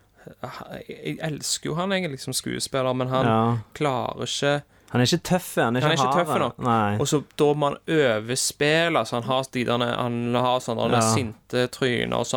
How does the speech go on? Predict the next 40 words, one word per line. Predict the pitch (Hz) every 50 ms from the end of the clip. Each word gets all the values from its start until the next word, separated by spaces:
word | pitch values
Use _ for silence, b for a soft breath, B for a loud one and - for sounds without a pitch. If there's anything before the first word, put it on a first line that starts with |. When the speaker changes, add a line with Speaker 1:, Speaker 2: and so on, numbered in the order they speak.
| 120 123 123
Speaker 1:
han, | 120 120 120 123 123
eh, | 120 117
spiller, | 113 - - - 123 120 127
Speaker 2:
Ja. | 120 113 107 104 104 104 104
Speaker 1:
viser, | 117 110 - - - 127 120 123 120
liksom, | 127 131 - 139 131
det, | 139 135 135
det | 147
er | -
bare | 143 131 131
sånn, | - 139 131 127 131
jeg, | 131 -
jeg | - 135 -
kjøper | - - - 151 131 - - - _ _ 135 131
det | 151 160
ikke, | - - 190 190
Speaker 2:
Og | -
så | 139 127 139
Speaker 1:
liksom. | 127
Speaker 2:
første | - 135 - - - 139
episode, | 131 143 - 139 123 110 104 - 120 131 131
når | 127
han | 120 117 113
skal | - - 123 113
ta | - - 113 110 110 110
han | 110 101 98
der | 104 107
wife-beateren, | 107 110 107 113 113 - - 139 131 135 - - 123 117 107 104 95 90 -
som | - - 120 113 104
har | 107
banket | 104 - 107 101 90 - - -
opp | 113 107 -
hun | 117 110 101
der, | - 113 107 104 104 104 101 101 101 98 95 98 147 143
er | 113
det | 104 101
Margaret | 104 101 104 113 120 120 147 139 131 127 -
du | 139
heter? | 120 113 98 - - 113 113 107 - -
Speaker 1:
Mm. | 151 151 143 131 127 139 160